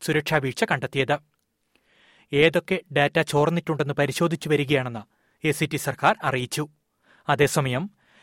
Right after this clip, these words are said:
എ സി ടി നിവാസികൾക്ക് സർക്കാർ സേവനങ്ങൾ ഓൺലൈനിൽ സുരക്ഷിതമായി ഉപയോഗിക്കുന്നതിന് തടസ്സമൊന്നുമില്ലെന്നും സർക്കാർ വ്യക്തമാക്കി.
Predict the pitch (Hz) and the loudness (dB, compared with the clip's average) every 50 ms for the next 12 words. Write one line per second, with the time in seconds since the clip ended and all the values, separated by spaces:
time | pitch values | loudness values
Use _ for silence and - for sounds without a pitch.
0 | _ - 165 175 185 - - 220 220 226 214 190 170 170 165 156 - - - 165 | _ 0 2 2 2 4 2 -2 2 2 2 4 6 6 6 6 6 0 0 0
1 | 151 - - - - _ _ _ _ _ _ _ - - 165 147 - 170 170 - | 0 0 -2 -2 -2 _ _ _ _ _ _ _ -2 0 0 2 4 2 2 2
2 | - - 160 147 156 156 160 160 156 156 156 - - 151 156 165 170 175 180 180 | 2 -2 0 0 0 -2 -2 -2 -4 -4 -6 -4 -2 0 0 2 4 4 4 4
3 | 180 180 170 - - 160 165 170 - 208 180 196 180 175 175 165 - 151 147 147 | 2 0 -4 -2 -2 -2 -2 0 -2 0 0 2 2 2 0 0 -2 -6 -2 0
4 | 156 156 160 147 156 151 160 151 151 139 147 143 143 - 151 139 - - - 185 | 2 2 2 0 0 -2 -2 -4 -4 -4 -6 -6 -2 0 0 0 0 0 0 0
5 | 165 160 147 147 139 135 131 139 127 123 135 190 208 _ _ _ _ _ _ _ | 0 0 -2 -2 -2 0 0 -2 -2 -2 -4 -8 -8 _ _ _ _ _ _ _
6 | _ - - 160 - - - 139 180 320 - 160 143 139 - - 139 127 131 127 | _ -2 0 0 0 2 2 0 0 0 0 -2 -2 -2 0 -2 -2 -2 -2 -4
7 | - 165 156 143 | -2 -4 -6 -6